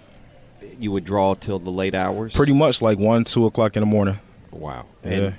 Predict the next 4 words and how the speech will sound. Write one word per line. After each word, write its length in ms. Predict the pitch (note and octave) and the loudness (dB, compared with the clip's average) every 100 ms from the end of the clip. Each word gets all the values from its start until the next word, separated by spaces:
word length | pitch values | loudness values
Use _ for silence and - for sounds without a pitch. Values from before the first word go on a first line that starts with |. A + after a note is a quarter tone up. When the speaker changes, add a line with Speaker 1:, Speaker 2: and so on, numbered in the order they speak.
| - - - | -14 -20 -8
Speaker 1:
figures 720 | - A#2+ G#2 A2+ G#2+ G#2+ G2 E2 | -4 -4 -2 -2 -2 -4 -6 -10
and 240 | D2+ D2+ - - - | -14 -16 -20 -20 -12
cars 880 | - B2 A2+ A2 A2 G#2+ G#2 G2 E2 | 0 2 4 2 2 0 -2 -4 -6
and 360 | D#2+ D2+ D2 | -8 -8 -14